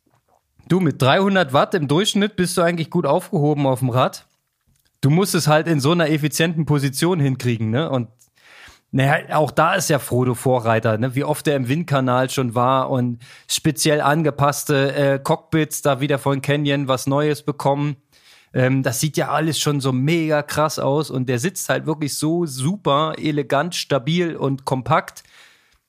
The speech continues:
Also, wenn du den von vorne siehst, siehst du ja wirklich nichts mehr, äh, von der Silhouette. Da ist ja gar nichts. Das ist ja ein, ein Strich. Ja, und von der Seite sieht's auch gut aus, von hinten sieht's gut aus. Also das muss schnell sein, das sieht man eigentlich schon.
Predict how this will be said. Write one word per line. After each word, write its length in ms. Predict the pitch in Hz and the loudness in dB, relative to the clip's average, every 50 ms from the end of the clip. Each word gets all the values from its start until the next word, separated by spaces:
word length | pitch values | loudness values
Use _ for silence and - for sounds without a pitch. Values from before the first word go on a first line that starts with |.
| _ _ | _ _
Also, 460 | - 143 135 120 143 143 139 131 - - 143 127 - _ _ _ _ _ _ _ _ _ _ _ _ - - - | -2 0 2 2 2 0 0 -2 -8 -12 -14 -16 -18 _ _ _ _ _ _ _ _ _ _ _ _ -20 -4 0
wenn 120 | 143 151 | 2 2
du 80 | 165 151 | 2 2
den 160 | 160 165 147 | 2 0 2
von 180 | - 151 143 | 0 0 0
vorne 380 | 135 - - 165 202 214 196 165 | 0 0 0 2 2 2 2 0
siehst, 400 | 131 143 175 190 175 - - - | 0 0 0 0 -2 -4 -6 -4
siehst 200 | 185 202 180 - 170 | -4 -4 -2 0 0
du 20 | |
ja 120 | 160 143 139 | 0 2 0
wirklich 260 | 175 175 175 151 120 | 0 0 0 0 0
nichts 260 | 135 139 135 135 - | 0 0 0 -2 -2
mehr, 300 | - 123 113 104 98 - _ _ - | 0 0 0 -2 -4 -8 _ _ -4
äh, 360 | 123 120 - - - 147 131 | -4 -2 -2 -6 -6 -6 -6
von 220 | - - 127 127 | -2 0 0 2
der 80 | 123 117 | 2 0
Silhouette. 560 | 110 127 131 131 127 120 117 117 123 117 107 | 0 0 0 2 2 2 0 0 0 -2 -2
Da 80 | 117 127 | -2 -2
ist 180 | 139 160 135 | -2 -2 -2
ja 60 | 160 139 | -2 0
gar 220 | - 147 156 165 | 2 2 2 2
nichts. 260 | 156 127 110 - - | 2 0 -2 -4 -4
Das 140 | - 127 117 | -4 -2 -4
ist 120 | 139 131 | -2 -2
ja 120 | 139 139 131 | -2 -2 0
ein, 260 | 131 131 123 117 - _ | 0 -2 -4 -6 -8 _
ein 60 | - | -6
Strich. 460 | - - - 143 170 170 - - - _ _ _ - - - - _ _ _ _ _ - | -4 -2 0 0 -2 -2 -4 -10 -14 _ _ _ -20 -20 -20 -20 _ _ _ _ _ 0
Ja, 160 | 117 127 135 | 0 0 2
und 140 | 131 131 117 | 0 -2 -2
von 160 | - 143 135 | 0 0 0
der 140 | 135 131 117 | 2 2 2
Seite 300 | 131 131 151 165 160 131 | 2 2 2 2 0 0
sieht's 200 | 131 139 135 143 | -2 -2 0 0
auch 220 | 147 170 170 - | 0 0 0 0
gut 200 | 165 160 160 151 | 0 0 2 2
aus, 300 | 147 143 147 156 151 - | 2 2 2 0 0 -4
von 220 | - - 143 123 | -2 -2 0 0
hinten 240 | 123 170 180 165 156 | 0 0 -2 -4 -4
sieht's 200 | 143 160 151 - | -4 -4 -4 -4
gut 200 | - 151 151 139 | -4 -4 -4 -2
aus. 420 | 135 123 131 139 143 147 139 - - | 0 0 0 0 0 -2 -2 -2 -4
Also 160 | 131 123 117 | -4 -4 -2
das 180 | 113 131 113 | -4 -4 -2
muss 200 | - 139 165 165 | 0 -2 0 -2
schnell 320 | - - - 120 110 113 113 | -2 -4 -4 -2 -2 -2 -2
sein, 280 | 101 107 104 104 113 107 | -2 -4 -4 -2 -4 -4
das 120 | 107 - | -6 -6
sieht 180 | - 143 - _ | -6 -8 -4 _
man 160 | 151 127 120 | -4 -2 -2
eigentlich 360 | 120 113 110 95 107 101 - | -4 -4 -6 -6 -6 -8 -6
schon. 260 | - 117 110 104 98 | -4 -4 -4 -4 -6